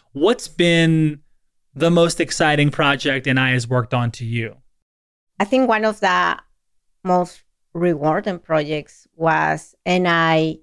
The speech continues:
Speaker 2: helping with the ventilators,
Speaker 1: Mm-hmm.
Speaker 2: accelerating the production of ventilators in a safe way, right? Because we needed to do the test. And there were three companies we worked with. Uh, it was Ventec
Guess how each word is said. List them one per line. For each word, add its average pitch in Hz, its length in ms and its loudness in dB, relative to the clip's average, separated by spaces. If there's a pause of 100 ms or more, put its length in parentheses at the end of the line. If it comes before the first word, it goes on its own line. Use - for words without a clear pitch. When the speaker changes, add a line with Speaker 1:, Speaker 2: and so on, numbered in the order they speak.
(480)
Speaker 2:
helping 175 840 0
with 160 540 -2 (140)
the 180 80 -2
ventilators, 156 960 -6 (300)
Speaker 1:
Mm-hmm. 175 120 -2
Speaker 2:
accelerating 165 1080 -2
the 156 340 0
production 160 800 -6
of 160 240 -4 (240)
ventilators 160 800 -4
in 170 140 -2
a 156 60 -2
safe 170 440 -2
way, 143 300 -6
right? 156 180 -2
Because 151 200 -14
we 156 80 -10
needed 156 240 -8
to - 60 -20
do 156 80 -18
the 147 120 -6
test. 139 380 -6
And 170 340 -2 (420)
there 190 100 2
were 185 160 -2
three 254 360 0
companies 208 440 -4
we 185 100 -6
worked 170 340 -2
with. 151 420 -12
Uh, 170 260 -2
it 180 80 -2
was 180 180 0
Ventec 208 680 -2